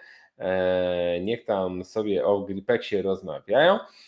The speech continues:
Tymczasem Rafał Adam Olender. Po ponad roku wyszedłem z rozgrzeszeniem z konfesjonału, dzięki czemu od niedzieli sześćdziesiątnicy przystąpiłem do Komunii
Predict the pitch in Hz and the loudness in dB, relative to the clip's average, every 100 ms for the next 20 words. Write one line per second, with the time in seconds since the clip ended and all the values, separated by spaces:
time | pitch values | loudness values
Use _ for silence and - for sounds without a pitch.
0 | - _ - 240 233 240 226 185 147 160 | -20 _ -2 0 4 4 6 6 6 6
1 | 190 190 165 151 131 143 143 135 117 120 | 6 6 6 8 8 8 6 6 6 6
2 | 143 104 - 120 180 190 196 214 214 - | 4 2 2 2 4 4 2 6 6 4
3 | 185 170 202 170 156 143 117 131 175 180 | -2 -4 0 2 2 0 0 2 4 4
4 | 147 135 - 143 131 117 160 165 139 117 | 0 -2 0 0 0 -2 -2 -2 -4 -4
5 | 110 107 107 104 107 107 113 156 156 135 | 0 2 2 0 -4 -6 -2 0 6 6
6 | 127 120 110 117 107 - 151 151 131 - | 6 0 -2 0 0 0 0 0 -2 -4
7 | 113 113 107 104 - - _ _ - 139 | -6 -6 -4 -4 -6 -16 _ _ -6 -4
8 | 147 107 92 98 92 90 92 _ _ _ | -2 -2 -2 -2 0 -2 -6 _ _ _
9 | - 82 117 143 - 90 82 80 82 90 | -20 4 6 6 4 2 2 -4 -4 -8
10 | - | -12